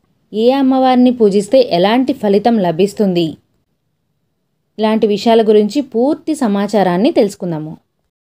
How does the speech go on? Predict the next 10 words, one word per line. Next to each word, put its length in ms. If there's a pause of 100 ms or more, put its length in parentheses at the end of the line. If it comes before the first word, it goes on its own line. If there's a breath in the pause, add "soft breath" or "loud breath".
(140)
ఈ 220
సంవత్సరం 560 (500)
దేవీ 440
శరన్నవరాత్రులు 1000 (680)
పదిహేను 520 (180)
అక్టోబర్ 480
రెండు 240
వేల 300
ఇరవై 340
మూడు 280